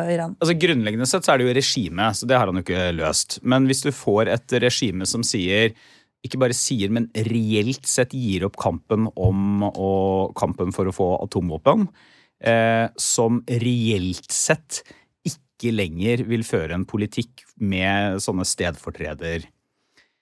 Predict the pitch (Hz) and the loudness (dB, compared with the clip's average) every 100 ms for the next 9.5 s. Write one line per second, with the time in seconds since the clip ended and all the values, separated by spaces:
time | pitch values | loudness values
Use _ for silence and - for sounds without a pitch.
0 | _ _ - 92 107 98 92 92 98 104 | _ _ -20 -6 -4 -2 -2 -2 0 0
1 | 110 95 95 101 113 104 98 98 92 95 | 0 -2 -2 -2 -2 -2 -2 -2 -2 -4
2 | 92 104 101 92 - 85 - 104 104 92 | -2 0 -2 -4 -8 -6 -2 -2 -2 -4
3 | 92 82 98 87 - 78 78 80 80 85 | -4 -2 -2 -2 -4 -6 -8 -8 -6 -6
4 | - 85 85 82 76 - _ - 90 92 | -4 -2 -2 -2 -6 -12 _ -12 -8 -6
5 | 87 85 82 - - 95 87 87 92 - | -6 -6 -10 -14 -8 -4 -4 -4 -2 -2
6 | 233 165 - _ - 117 117 117 - - | 0 -2 -6 _ -4 0 0 -2 -2 -2
7 | - 175 185 185 160 147 147 143 135 107 | 0 4 4 4 2 2 2 2 0 2
8 | 123 104 85 - - - - - 87 85 | 2 2 -2 -6 -8 -8 -10 -12 -10 -10
9 | - 101 113 131 | -6 -2 0 -2